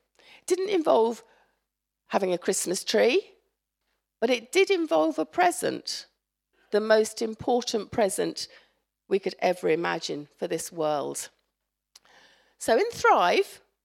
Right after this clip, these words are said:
we've been looking at the best present. We've been looking at the God who made the stars, becoming a creature under the stars. And we also made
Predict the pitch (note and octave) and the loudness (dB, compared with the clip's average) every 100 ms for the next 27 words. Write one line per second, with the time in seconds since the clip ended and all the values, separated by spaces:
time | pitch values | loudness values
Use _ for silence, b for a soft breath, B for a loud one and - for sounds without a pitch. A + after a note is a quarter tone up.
0 | _ G3 F#3 G3 G3 A#3 - B3+ F#3 A#3+ | _ -4 -2 -2 -2 -2 -2 0 0 0
1 | - - - _ _ _ _ _ _ - | -4 -10 -12 _ _ _ _ _ _ -4
2 | E3+ - - G#3+ G#3+ F4+ G4 - F3 E3 | -4 -4 0 0 2 -2 -4 -6 -10 -8
3 | F3 G3+ A#3+ G#3+ F#3+ - - A3 A3+ A#3+ | -6 -6 -4 -4 -4 -6 -4 -2 0 0
4 | A#3 A3 G3 G3+ G3 G3 F#3+ - - - | -4 -8 -6 -2 -2 -2 -6 -16 -16 -16
5 | _ - A3+ A#3 A#3+ C4 C#4+ - G#3+ - | _ 0 2 2 2 -2 -6 -12 -12 -6
6 | G#3+ G3 F#3+ b b b b F3+ - - | -4 -4 -8 b b b b -16 -6 -6
7 | F3+ - E3+ F3 _ _ _ - F4+ G4 | -6 -6 -6 -8 _ _ _ -2 -2 -2
8 | D4+ E3+ - - E3+ E3 - - - _ | -4 -6 -8 -6 -2 -2 -2 -6 -14 _
9 | _ _ _ _ _ _ - A3+ B3 A4 | _ _ _ _ _ _ -10 -4 0 0
10 | A4+ - E3 F3+ F3+ F#3 F#3+ | 0 0 0 0 -2 -2 -4